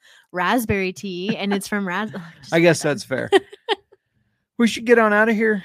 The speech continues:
Speaker 2: Let everybody else get on outta here. We appreciate everybody that stopped
Speaker 1: Mm-hmm.
Speaker 2: by, as always. Don't forget to subscribe, hit the like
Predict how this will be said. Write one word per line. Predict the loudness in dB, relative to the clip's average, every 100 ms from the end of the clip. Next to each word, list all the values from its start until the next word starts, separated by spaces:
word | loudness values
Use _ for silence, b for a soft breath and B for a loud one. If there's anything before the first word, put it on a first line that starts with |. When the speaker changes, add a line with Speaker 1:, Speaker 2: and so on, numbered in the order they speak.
| -2
Speaker 2:
Let | 0 2
everybody | 2 2 0
else | 0 -2
get | -2
on | -2 -2
outta | -2 -2
here. | -2
We | -2
appreciate | -2 -4 -4 -4 -4
everybody | -4 -2 -2
that | -2 -8
stopped | -4 -2 -2
Speaker 1:
Mm-hmm. | 0
Speaker 2:
by, | 0 0 -2 -4
as | -4 -4
always. | -4 -6 -4 -6 -8
Don't | -10 -12
forget | -12 -12
to |
subscribe, | -16 -16 -6 -2 0 0
hit | -4 -8
the | -6
like | -4 -4